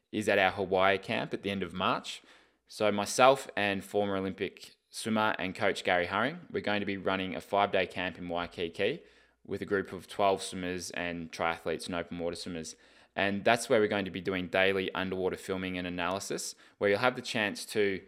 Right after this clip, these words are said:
see what the things are that we can work on in your stroke. You'll have the chance to practice those, and then you'll have the chance to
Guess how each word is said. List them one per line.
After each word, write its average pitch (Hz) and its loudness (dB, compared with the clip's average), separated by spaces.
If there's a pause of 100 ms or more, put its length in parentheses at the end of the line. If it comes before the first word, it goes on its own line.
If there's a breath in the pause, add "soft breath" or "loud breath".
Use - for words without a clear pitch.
(340 loud breath)
see 113 0 (600)
what 107 2
the 95 -10
things 98 -4
are 92 4
that 87 -2
we 92 -8
can 95 -8
work 95 0
on 131 -2
in 101 -2
your 92 -6
stroke. 123 0 (220 loud breath)
You'll 107 2
have 113 2
the 107 -10
chance 104 -4
to 104 -4
practice 98 -6
those, 123 -2 (260 soft breath)
and 101 -6
then 117 2
you'll 147 -2
have 139 2
the 120 -4
chance 107 -4
to 95 -2